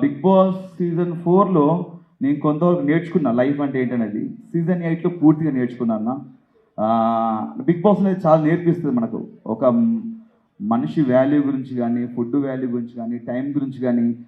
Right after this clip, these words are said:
ఆ, ఒక రెస్పాన్సిబిలిటీస్ గురించి కానీ, ఆ, మనం ఒక పర్సనాలిటీ, ఒక మనిషి క్యారెక్టర్ ఏంటనేది మనకు చూపిస్తుంది Bigg Boss. చాలా నేర్చుకున్నాను Bigg Boss సీజన్ ఎయిట్లో. కమెడీలో కప్పు రాదా అని ఈ క్వశ్చన్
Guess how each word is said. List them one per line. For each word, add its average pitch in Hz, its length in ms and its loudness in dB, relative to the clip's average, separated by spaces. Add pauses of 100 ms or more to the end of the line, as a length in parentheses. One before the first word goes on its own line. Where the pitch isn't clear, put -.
(380)
ఆ, 117 120 4
ఒక 117 380 2
రెస్పాన్సిబిలిటీస్ 143 880 2
గురించి 120 200 -2
కానీ, 120 380 2 (500)
ఆ, 113 600 0 (100)
మనం 131 300 2
ఒక 127 280 -4
పర్సనాలిటీ, 143 800 0 (340)
ఒక 139 140 0
మనిషి 143 260 -2 (120)
క్యారెక్టర్ 165 400 2
ఏంటనేది 151 640 -2
మనకు 123 320 0
చూపిస్తుంది 123 360 -2
Bigg 113 140 -2
Boss. 120 220 -2 (320)
చాలా 147 160 0
నేర్చుకున్నాను 131 460 0
Bigg 101 140 -4
Boss 104 160 -6 (440)
సీజన్ 107 240 -4
ఎయిట్లో. 104 280 -6 (420)
కమెడీలో 220 420 0 (120)
కప్పు 180 260 0
రాదా 190 720 0 (520)
అని 151 300 -4 (240)
ఈ 113 280 -2
క్వశ్చన్ 139 420 -4